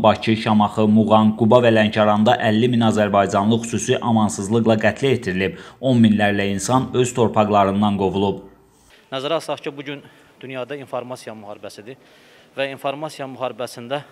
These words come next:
Speaker 2: Azərbaycan haqq işinin, Azərbaycan haqq, haqlı mövqeyinin, başımıza gətirilən tarixi faciələrin, soyqırım aktlarının dünya ictimaiyyətinə çatdırılması işində məhz vətəndaş cəmiyyət təsisatları, qeyri-hökumət təşkilatları, ictimai birliklər fəallığı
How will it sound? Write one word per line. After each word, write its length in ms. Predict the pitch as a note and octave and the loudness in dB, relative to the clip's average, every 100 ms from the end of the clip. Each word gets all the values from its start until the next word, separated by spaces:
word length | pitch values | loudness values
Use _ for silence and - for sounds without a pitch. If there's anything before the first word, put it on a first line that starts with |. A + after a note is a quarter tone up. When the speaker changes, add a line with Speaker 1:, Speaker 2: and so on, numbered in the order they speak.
| _ | _
Speaker 2:
Azərbaycan 540 | A#2 A#2+ C3 A#2+ C#3+ | -12 -10 -10 -10 -12
haqq 220 | A#2 C3 - | -12 -12 -14
işinin, 220 | A2+ A#2+ - _ _ _ _ - | -16 -18 -20 _ _ _ _ -10
Azərbaycan 540 | A#2+ B2+ B2+ B2+ D3 | -8 -6 -8 -8 -10
haqq, 220 | B2 D3+ - - | -6 -6 -6 -16
haqlı 300 | - C3+ D3 C#3+ | -8 -8 -8 -12
mövqeyinin, 560 | A#2+ G#2 G#2 G2+ A#2+ C3 _ - _ | -12 -14 -14 -16 -18 -20 _ -20 _
başımıza 400 | C#3 - D3 D#3 | -10 -10 -10 -10
gətirilən 480 | D3+ C#3+ C3+ C#3+ B2+ | -6 -8 -6 -12 -8
tarixi 320 | C3 A#2+ C#3 | -8 -8 -10
faciələrin, 640 | - A#2+ A2 A2+ G#2+ A2 - | -8 -8 -8 -10 -12 -16 -8
soyqırım 400 | E3+ C3+ B2+ A#2 | -8 -6 -10 -12
aktlarının 540 | - A2 G#2 G2 F2+ _ _ _ _ | -12 -14 -14 -18 -20 _ _ _ _
dünya 240 | C#3+ D#3+ E3 | -10 -8 -8
ictimaiyyətinə 540 | - C3+ C3 A#2+ B2 | -8 -10 -12 -12 -12
çatdırılması 640 | C3+ B2 A#2+ B2 A#2 D#3+ B2+ | -12 -12 -14 -12 -14 -16 -18
işində 260 | - A#2+ B2+ | -18 -16 -14
məhz 240 | B2 - - _ _ _ | -14 -16 -20 _ _ _
vətəndaş 400 | B2 B2+ C3+ C3+ | -12 -10 -10 -10
cəmiyyət 320 | B2 A2+ G#2+ - | -12 -14 -16 -16
təsisatları, 580 | G#2+ - G#2 A2 G2 F#2+ | -16 -14 -16 -16 -18 -12
qeyri-hökumət 500 | C#3+ D3 C3 C3+ B2 | -8 -8 -10 -14 -14
təşkilatları, 560 | A#2 - A2 G#2 G#2 G#2 | -14 -14 -18 -18 -20 -20
ictimai 320 | - C3+ C#3 B2+ | -18 -12 -12 -12
birliklər 420 | B2 A2 A2+ - _ _ _ _ _ _ | -16 -14 -14 -16 _ _ _ _ _ _
fəallığı 520 | C#3+ C3+ C3+ C3+ D3 | -2 0 0 -2 -6